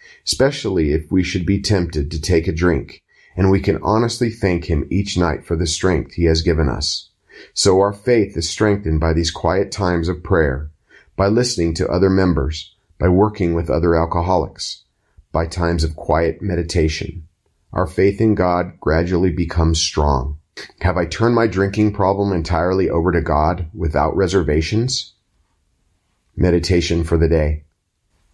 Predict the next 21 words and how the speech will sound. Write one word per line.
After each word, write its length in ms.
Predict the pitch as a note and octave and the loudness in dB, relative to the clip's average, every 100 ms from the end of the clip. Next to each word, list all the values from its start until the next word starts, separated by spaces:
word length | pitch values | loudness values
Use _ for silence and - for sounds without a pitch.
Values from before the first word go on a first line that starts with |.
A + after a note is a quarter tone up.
| - | -2
It 180 | - G2+ | 2 4
seems 380 | - D#3+ F3 G#2+ | 4 4 4 0
as 140 | F2+ | 0
though 160 | F#2 F2 | 4 4
when 160 | F2+ | 4
God 240 | F#2 G#2 G#2+ | 2 2 2
wants 240 | G#2 G2+ | 0 0
to 100 | - | 0
express 440 | F2+ - - F2+ - | 0 0 -2 -2 -2
to 80 | F#2 | -2
men 320 | F2+ E2+ D#2 | 0 2 2
what 200 | E2 - | 2 0
he 200 | - F2 | 0 2
is 160 | D#2 E2 | 4 2
like, 420 | F#2 E2 - - _ _ | 2 0 -6 -18 _ _
he 100 | - | 0
makes 220 | B2 A2 G2 | 2 2 0
a 60 | |
very 280 | F2 G2 F#2 | 4 4 4
beautiful 400 | D2+ F#2 F#2 D2+ | 2 0 0 -4
character. 640 | - D2 D2+ - - - | 0 0 0 -4 -12 -12